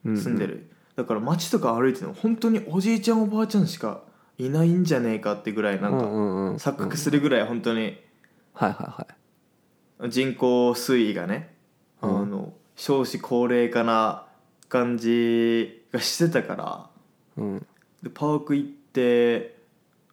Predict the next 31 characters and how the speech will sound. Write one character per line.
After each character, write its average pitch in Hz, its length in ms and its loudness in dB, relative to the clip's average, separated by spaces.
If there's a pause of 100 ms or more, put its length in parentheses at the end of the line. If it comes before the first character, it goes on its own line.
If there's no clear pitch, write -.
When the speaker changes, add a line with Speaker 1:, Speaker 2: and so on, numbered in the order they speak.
(260)
Speaker 2:
な 120 100 -2
ん 107 80 -4
か 104 100 -4
ス - 160 -10
ケ 113 160 2
ー 110 80 -6
タ 110 60 -2
ー 104 220 0 (300)
は、 107 260 -6 (300)
同 127 220 2
世 127 120 0
代 117 160 2
ぐ 92 80 -6
ら 80 60 -6
い - 20 -8
ね、 80 60 -8
本 120 180 -6
当 113 120 0
に 107 120 -2
二 110 140 -6
十 113 140 -2
歳 107 180 -6
前 104 240 -2
後 92 120 -6
み - 120 -14
た 87 100 -14
い - 80 -12
な。 - 120 -16 (480)
Speaker 1:
う 120 60 0
ん 110 100 0
う 95 200 -6